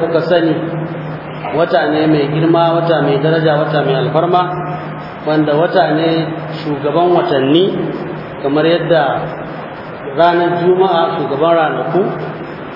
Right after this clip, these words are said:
Don haka Allah yake fifita duk abin da ya ga dama a tsakanin yan uwansa. Allah ya ɗaga wannan, a, wata a sauran watanni da kalma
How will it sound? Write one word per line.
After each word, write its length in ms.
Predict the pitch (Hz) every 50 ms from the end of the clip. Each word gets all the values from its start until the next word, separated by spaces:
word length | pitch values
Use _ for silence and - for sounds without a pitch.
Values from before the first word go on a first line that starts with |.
| - - - - 147
Don 60 | 156
haka 240 | 160 175 - - 156
Allah 320 | 156 160 160 160 151 151 156
yake 160 | 156 156 139 -
fifita 400 | 156 175 170 - 160 143 - 151
duk 160 | 147 - 190 - -
abin 300 | 175 160 156 160 160 160 147
da 80 | 147
ya 40 | 147 156
ga 80 | 156
dama 280 | 147 156 156 156 156 156 160 156
a 0 | 156 151
tsakanin 400 | - - 151 147 151 151 156 156
yan 120 | 151 151 151 151 151
uwansa. 320 | 151 156 147 143 151 147
Allah 240 | 147 151 147 147 147
ya 80 | 160 165
ɗaga 100 | 147 147 151
wannan, 240 | 156 151 147 139 139 151 156 - - - - - - - - - - - - - - -
a, 20 | 135 135 135
wata 240 | 156 175 - - 165 160 160 -
a 80 | - 143 - -
sauran 320 | - 156 156 160 165 156
watanni 560 | 147 - 156 143 139 143 160 185 196 196 190 185 190 - - - - - - - - -
da 80 | 143 139 - 165
kalma 400 | 175 185 185 180 170 160 139